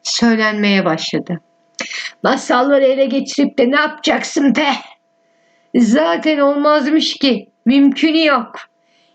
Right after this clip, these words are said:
Yılan, onini, leopar, osebo,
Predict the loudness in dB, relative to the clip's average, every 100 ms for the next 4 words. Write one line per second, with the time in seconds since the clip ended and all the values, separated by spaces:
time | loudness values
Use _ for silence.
0 | 0 2 4 4 2 2 0 -2 -8 -2
1 | 0 2 4 4 4 4 2 0 _ _
2 | _ _ 2 4 4 4 2 0 2 4
3 | 2 0 0 0 -2 0 0 0 0 2
4 | 0 -4